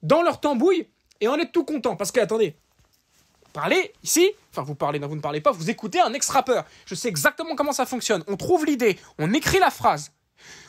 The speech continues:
on peaufine le texte, on le répète un peu. On va en cabine. Parfois, on se trompe en cabine,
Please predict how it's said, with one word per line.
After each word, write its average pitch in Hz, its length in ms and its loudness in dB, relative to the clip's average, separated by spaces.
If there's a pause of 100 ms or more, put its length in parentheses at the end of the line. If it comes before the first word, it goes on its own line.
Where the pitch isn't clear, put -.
on 202 80 -2
peaufine 392 400 4
le 359 140 4
texte, - 420 -2 (100)
on 214 80 4
le 311 100 8
répète 370 360 2
un 392 100 6
peu. 330 240 -2 (1300)
On 240 80 0
va 349 200 6
en 320 40 0
cabine. 370 500 -2 (320)
Parfois, - 380 2 (100)
on 320 60 -8
se - 140 -6
trompe 196 380 -2
en - 100 -8
cabine, 170 380 -6